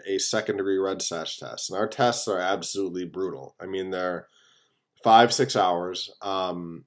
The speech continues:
you have a meditative, a-, meditative aspect, which for this particular rank is two and a half hours, no movement at all. If you do, you fail. Then you've got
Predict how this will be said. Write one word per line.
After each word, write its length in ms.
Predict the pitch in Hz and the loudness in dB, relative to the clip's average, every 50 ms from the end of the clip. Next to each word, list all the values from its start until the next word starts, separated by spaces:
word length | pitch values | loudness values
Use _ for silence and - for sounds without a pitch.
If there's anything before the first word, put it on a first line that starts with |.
| _ _ | _ _
you 160 | - 101 95 | -12 -8 -4
have 340 | 95 95 95 90 90 87 85 - _ _ - | -2 -2 -2 -2 -4 -6 -10 -16 _ _ -14
a 120 | 90 90 | -12 -12
meditative, 720 | 87 92 104 107 113 110 - - - 113 110 110 104 101 98 | -6 -2 0 2 2 0 0 0 2 4 4 6 4 4 4
a-, 220 | 98 98 92 - - - 104 | 2 0 0 -4 -10 -16 -12
meditative 600 | 98 101 110 113 107 - 123 110 110 107 101 104 | -4 0 0 0 2 2 2 4 4 4 4 2
aspect, 600 | 101 101 101 - - - 101 98 98 95 - - | 2 2 0 -2 -4 -4 -4 -4 -4 -4 -6 -4
which 440 | 92 87 85 - - - - - _ _ _ _ _ _ _ _ _ | -4 -4 -4 -6 -10 -12 -14 -16 _ _ _ _ _ _ _ _ _
for 140 | - 107 104 | 2 2 4
this 180 | 104 110 104 | 4 4 2
particular 500 | - - - 113 110 - 113 104 98 95 | 0 -2 -2 -2 0 2 2 2 4 4
rank 460 | 92 95 98 101 104 107 107 110 - - _ _ - | 2 2 2 2 2 2 2 -2 -6 -14 _ _ -4
is 320 | 95 92 90 85 - - | -4 -2 -2 -4 -6 -8
two 240 | - - - 120 113 | -8 -6 -2 0 2
and 100 | 107 104 | 2 2
a 60 | 101 | 2
half 260 | 101 101 101 98 - | 2 0 0 0 2
hours, 580 | 98 90 90 90 92 98 104 104 101 - - _ - | 2 2 2 2 2 0 -2 -2 -4 -10 -14 _ -12
no 220 | 85 90 95 98 | -6 -2 -2 0
movement 540 | 101 104 101 98 92 95 98 101 101 104 - - _ _ _ _ _ _ _ _ _ _ _ | 0 0 0 0 0 -2 -2 -2 -2 -4 -8 -16 _ _ _ _ _ _ _ _ _ _ _
at 160 | 92 110 117 | 4 6 6
all. 460 | 117 104 92 87 87 - - - _ _ _ | 8 6 6 4 0 -4 -8 -14 _ _ _
If 180 | - 101 - - | -6 -6 -6 -6
you 60 | 98 | -8
do, 160 | 92 92 98 | -6 -4 -4
you 160 | 98 101 107 | -2 -2 -4
fail. 440 | 104 - 104 87 80 80 82 98 - _ _ _ _ _ _ _ _ _ _ _ - | -4 -4 -4 -4 -4 -6 -8 -10 -14 _ _ _ _ _ _ _ _ _ _ _ 0
Then 180 | 107 107 110 | 0 2 2
you've 160 | 110 107 104 107 | 0 0 2 4
got 380 | 110 101 101 101 101 101 87 | 6 6 8 8 6 4 2